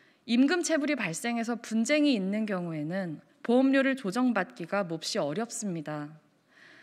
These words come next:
사업자가 프리랜서에게 해촉 증명서를 발급해야 하는 의무가 존재하는 것은 아니기에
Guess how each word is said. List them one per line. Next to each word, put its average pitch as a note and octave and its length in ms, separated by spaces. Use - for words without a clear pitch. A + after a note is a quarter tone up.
사업자가 E4 520
프리랜서에게 C#4+ 920
해촉 D4+ 320
증명서를 C4 580
발급해야 A#3+ 580
하는 A#3 280
의무가 D4+ 460
존재하는 G#3 560
것은 G3 220
아니기에 D#3 640